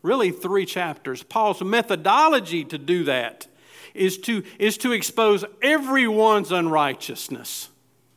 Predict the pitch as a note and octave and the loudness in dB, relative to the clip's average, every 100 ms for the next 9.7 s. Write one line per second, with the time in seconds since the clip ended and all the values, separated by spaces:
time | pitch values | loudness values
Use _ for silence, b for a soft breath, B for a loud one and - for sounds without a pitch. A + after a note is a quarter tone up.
0 | - E3 F#3 A3+ F#3 A3+ B3 A3 A#3 A3+ | -8 -4 -2 -4 0 0 0 -2 -4 -4
1 | D3+ - E3+ D#3 - A2 B B - A#3+ | -6 0 0 0 -8 -18 B B -4 0
2 | C4 B3 A#3+ A#3 A3+ C4 C4+ C4+ C4 G#3+ | 2 2 2 0 2 4 4 2 0 2
3 | A#3 G#3+ F#3 C3 - - _ _ _ _ | 4 4 2 -2 -10 -20 _ _ _ _
4 | _ D#3 D#3+ D3+ C3 C3+ A#2+ A#2 - b | _ -2 -2 -2 -2 -2 -2 -4 -12 b
5 | - A3 C4 A#3+ C4 G3+ A3+ G#3+ F#3+ F#3+ | -2 0 2 0 -2 2 4 4 2 0
6 | F3 E3 C#3 C#3 C3+ C3 A#2+ - C#3+ A3 | -2 -2 0 0 0 0 -2 -6 -2 0
7 | A#3 G3+ A3+ G3 - A#3 D4 C#4 - E3+ | 0 2 0 0 0 4 6 4 0 -6
8 | C3+ B B G3+ A3+ C4+ E4 F4+ D#4+ B3+ | -6 B B -8 -6 2 6 8 6 6
9 | G#3 F3 - F#3 D#3+ C3+ A#2+ | 4 2 0 2 2 0 -6